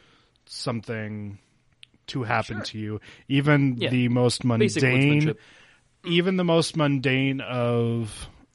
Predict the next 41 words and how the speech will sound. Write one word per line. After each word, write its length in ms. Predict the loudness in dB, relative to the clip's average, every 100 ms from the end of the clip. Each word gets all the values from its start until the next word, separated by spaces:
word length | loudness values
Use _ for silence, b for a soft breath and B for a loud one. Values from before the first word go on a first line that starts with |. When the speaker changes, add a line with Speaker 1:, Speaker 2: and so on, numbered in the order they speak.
| -12
Speaker 1:
uh, 140 | -8 -6
excursions 720 | -6 -4 0 2 2 0 0
you 80 | -4
could 140 | -2 0
have 320 | 0 -2 -4
could 260 | -6 -6 -4
lead 80 |
Speaker 2:
Yeah. 80 | -6
Speaker 1:
to 120 | -6
something 400 | -6 -8 -8 -8
bad. 380 | -6 -8 -8 -12 -16 B B B
Um, 300 | -8 -8 -8
so 580 | -8 -4 -2 -2 -4 -8 _ _ _ _ _ _
maybe 280 | -4 -2 -2
these 220 | -4 -2
are 60 | -4
things 420 | -2 -2 -2 -4
that 100 | -4
you 140 | -2 -4
keep 380 | -4 -2 -2 -2
in 140 | -4
your 120 | -2
backpack 540 | -2 -2 -4 -6 -8 -8
at 60 |
all 120 | -10
times. 380 | -6 -4 -4 -4
I 220 | -8 -12
Speaker 2:
Mm-hmm. 100 | 2
Speaker 1:
don't 140 | 4 6
think 180 | 6 6
you 80 |
necessarily 560 | 6 6 4 2 2 2
went 400 | 0 -2 -2 -6
to 220 | -6 -6
the, 600 | -4 -4 -4 -4 -6 -8 -10 b b b b _
uh, 480 | -10 -8 -6 -8 -10 -14 -20 -20 -20 _ _ _ _ _ _ _ -18
the 640 | -16 -14 -6 -4 -2 -2 -4
hideout 600 | 0 2 4 2 0 -8
to 80 |
grab 340 | -6 -4 -4 -6
stuff, 380 | -10 -10 -12